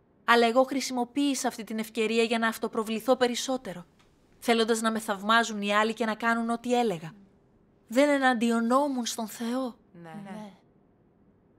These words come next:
Speaker 1: Φθονούσα την αδελφή Γουάνγκ και την απομάκρυνα. Της χτυπούσα τα λάθη της και τη μείωνα.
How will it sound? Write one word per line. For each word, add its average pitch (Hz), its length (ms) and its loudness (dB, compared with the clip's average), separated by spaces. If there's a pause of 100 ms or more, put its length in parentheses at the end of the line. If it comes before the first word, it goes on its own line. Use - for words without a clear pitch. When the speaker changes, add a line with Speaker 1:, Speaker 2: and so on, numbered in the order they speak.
(640)
Speaker 1:
Φθονούσα 208 520 -4
την 180 120 -8
αδελφή 180 360 -2
Γουάνγκ 180 440 -2 (400)
και 202 120 -2
την 185 160 -2
απομάκρυνα. 165 840 -2 (640)
Της - 180 -4
χτυπούσα 247 480 -2
τα 240 140 2
λάθη 220 400 4
της - 380 -10 (180)
και 202 120 -2
τη 214 160 -4
μείωνα. 214 580 -4